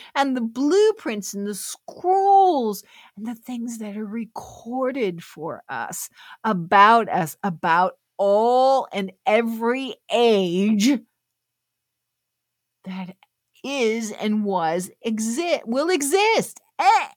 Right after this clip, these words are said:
all of it. The restoration of all things. We need to know who we are in the was, was, in the before, <laughs> before, right?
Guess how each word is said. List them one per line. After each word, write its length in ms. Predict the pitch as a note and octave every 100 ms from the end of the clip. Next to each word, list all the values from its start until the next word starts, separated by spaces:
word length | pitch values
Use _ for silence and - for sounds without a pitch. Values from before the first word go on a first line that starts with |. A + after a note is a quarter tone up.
| -
all 380 | A#3 F#4 A4+ G#4
of 120 | G#3+
it. 320 | G3+ C3 - _ _ _ _ _ _ _ -
The 120 | C#4
restoration 840 | D4 D4+ - F4 E4 D#4+ E4 - D4+
of 120 | C#4+
all 380 | C4+ C4+ C#4+ D#4
things. 680 | - A3+ F3+ C3+ G2+ - - _ _ _ _ _ _ _ _ _ -
We 200 | B3 D4+
need 260 | E4 C4+
to 120 | A3+ G#3+
know 360 | A3+ B3 C4+
who 180 | B3 C#4
we 180 | A3 G3+
are 220 | F3+ E3+
in 220 | - A#3+ G#3
the 80 |
was, 440 | F#3+ F3 E3 E3 E3
was, 320 | E3+ D#3+ F#3
in 280 | G#3+ A3 B3
the 80 | A3+
before, 640 | F#3+ G3 F#3+ - A#3 A3+
<laughs> 0 |
before, 680 | A#3+ D4+ - - F4+ E4+ F3+
right? 440 | G3 G#3 F#4 A#4